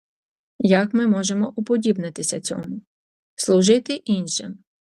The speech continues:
навіть якщо це незручно, проявляти любов до важких людей, бути готовими жертвувати часом, силами і ресурсами. Четвертий приклад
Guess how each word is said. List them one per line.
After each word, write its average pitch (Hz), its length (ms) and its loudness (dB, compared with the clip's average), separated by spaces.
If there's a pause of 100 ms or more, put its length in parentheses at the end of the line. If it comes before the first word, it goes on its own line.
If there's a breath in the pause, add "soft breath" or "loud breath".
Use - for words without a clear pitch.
(160)
навіть 185 360 2
якщо 180 520 -2
це 196 220 -6
незручно, 202 640 -4 (540)
проявляти 196 680 2
любов 196 500 -6 (280)
до 190 100 -2
важких 208 540 -4
людей, 202 440 -4 (500)
бути 196 360 0
готовими 180 760 -4 (240)
жертвувати 180 760 -4
часом, 208 560 -6 (300)
силами 175 680 -4
і 208 80 -2
ресурсами. 185 720 -6 (600)
Четвертий 185 580 -4
приклад 175 580 -10